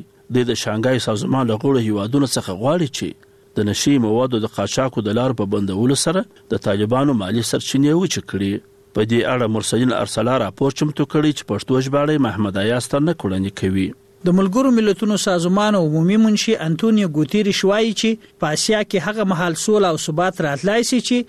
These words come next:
Speaker 2: د سیمې هیوادونه له جرمونو په تیره بیا نشه یي موادو له کښت، تولید او قاچاقو سره مبارزه وکړي. د ملګرو ملتونو سرمنشي د ملګرو ملتونو د سازمان او شانګهای د همکاریو سازمان درېیمې غونډې ته په خبرو کې وویل،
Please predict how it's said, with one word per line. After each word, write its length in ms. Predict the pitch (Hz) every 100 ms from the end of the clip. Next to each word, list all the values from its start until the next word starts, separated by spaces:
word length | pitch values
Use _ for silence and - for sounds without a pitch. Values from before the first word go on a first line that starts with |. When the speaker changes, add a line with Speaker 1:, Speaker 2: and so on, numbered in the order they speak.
| - - 165
Speaker 2:
د 120 | 156
سیمې 220 | 226 226 180
هیوادونه 440 | 175 156 175 208 190
له 100 | 151 147
جرمونو 400 | 147 208 247 240 - _ _
په 120 | 156 -
تیره 240 | 208 196 175
بیا 120 | 165
نشه 280 | 147 - 160
یي 40 | 202
موادو 420 | 208 196 190 160 139
له 60 | 131
کښت، 280 | 226 233 - -
تولید 380 | 156 151 208 - 143
او 60 | 139 139
قاچاقو 480 | 131 - 208 202 -
سره 180 | 156 147
مبارزه 440 | 156 170 160 147 120
وکړي. 340 | 113 - 117 - - -
د 100 | 202 208
ملګرو 300 | 202 240 226
ملتونو 360 | 214 202 226 214
سرمنشي 440 | - 180 170 170 233
د 100 | 196 175
ملګرو 340 | 156 214 220 196
ملتونو 360 | 190 202 214 175
د 100 | 160
سازمان 520 | 156 143 160 196 233 220 - - -
او 60 | 160 151
شانګهای 600 | 170 156 147 185 214 214
د 80 | 185
همکاریو 560 | 160 143 151 156 226 226
سازمان 440 | 208 190 190 196 185
درېیمې 340 | 156 175 196 175
غونډې 260 | 180 190 - 170
ته 40 | 135
په 120 | -
خبرو 280 | 143 190 180
کې 80 | 180 196
وویل، 320 | 247 220